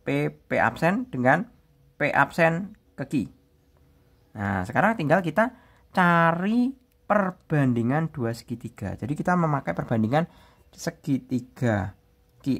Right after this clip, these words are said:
R R absen, Q R R absen dibandingkan dengan segitiga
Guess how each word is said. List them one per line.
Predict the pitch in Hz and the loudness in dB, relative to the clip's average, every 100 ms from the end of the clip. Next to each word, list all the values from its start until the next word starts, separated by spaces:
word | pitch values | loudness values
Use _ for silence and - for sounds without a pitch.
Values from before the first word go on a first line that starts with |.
| - | -2
R | 113 | -2
R | - 110 | 0 0
absen, | 92 - 104 110 185 - | -2 -4 -6 -4 -6 -6
Q | 135 120 - - | -6 -8 -10 -6
R | 107 107 - - | -6 -6 -10 -6
R | 104 - | -4 -4
absen | 95 - - 107 190 277 _ _ _ _ _ _ _ _ _ | -6 -8 -8 -4 -4 -6 _ _ _ _ _ _ _ _ _
dibandingkan | 139 139 131 123 117 127 165 | 0 2 2 2 2 0 -2
dengan | 127 143 | -2 -4
segitiga | 147 147 123 - 104 _ 131 160 262 | -6 -8 -10 -8 -12 _ 0 2 2